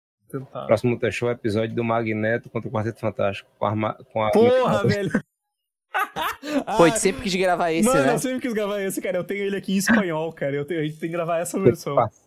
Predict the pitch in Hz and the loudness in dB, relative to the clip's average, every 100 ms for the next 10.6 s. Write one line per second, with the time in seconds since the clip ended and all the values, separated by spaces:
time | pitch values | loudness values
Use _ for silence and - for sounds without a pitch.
0 | 101 101 98 - 151 160 170 170 165 180 | 0 2 2 2 2 0 0 -2 0 4
1 | 135 131 165 175 170 170 190 185 175 170 | 6 6 2 -2 -2 -2 -2 -2 -4 -4
2 | 151 208 - 233 - 285 440 - _ _ | -2 -4 -4 -6 -6 -6 -8 -12 _ _
3 | - 139 143 143 147 131 147 135 135 131 | 4 6 6 4 0 0 0 2 2 2
4 | 123 127 113 104 107 131 170 - - 165 | 2 2 2 0 -2 -6 -6 -6 -12 -10
5 | 175 - - 202 226 233 214 214 208 170 | -10 -12 -8 -4 -2 -2 -4 -8 -4 0
6 | 185 190 170 175 165 180 175 185 151 147 | 0 0 0 -2 -2 -6 -4 -4 -2 -4
7 | 139 143 151 147 156 196 202 233 202 - | -6 -8 -8 -10 -4 0 2 2 0 -2
8 | 190 208 220 214 196 185 196 175 180 - | 0 0 -2 -2 0 -2 -4 -4 -4 -2
9 | 165 175 170 165 160 165 160 156 160 160 | -2 -2 -4 -4 -4 -4 -2 4 6 6
10 | 151 156 156 147 147 | 2 2 0 -2 -4